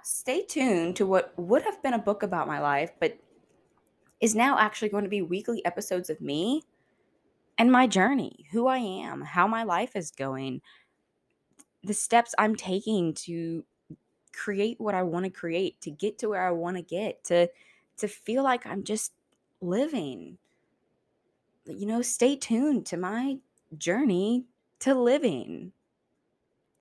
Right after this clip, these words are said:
And if you are still listening right now, thank you so much for tuning in, and stay tuned for next week. I know today I didn't really explain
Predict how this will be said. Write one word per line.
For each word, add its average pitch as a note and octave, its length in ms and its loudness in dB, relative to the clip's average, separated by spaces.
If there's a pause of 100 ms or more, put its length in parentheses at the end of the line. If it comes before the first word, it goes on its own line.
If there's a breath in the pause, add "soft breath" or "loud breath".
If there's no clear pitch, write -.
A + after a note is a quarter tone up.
(500)
And A3 100 -2
if G#3+ 120 -6
you B3 180 -2
are F4+ 80 2
still G#3+ 500 2
listening E3+ 760 -4 (460)
right E3+ 280 2
now, C#3 360 -4 (200)
thank A3+ 280 -4
you G#3+ 260 -4 (320 soft breath)
so A#3 800 0 (640)
much - 720 -2 (960)
for A3 120 0
tuning F#3 380 -2
in, D3 400 -4 (320)
and D#3+ 480 -6 (800)
stay - 280 4
tuned C#4+ 240 4
for B3 80 0
next F#3 360 0
week. G3 360 0
I G#3 120 0
know G#3 160 0
today A3 240 -4
I G3 40 -2
didn't G3+ 200 -6
really F#3 440 -2
explain E3+ 560 -6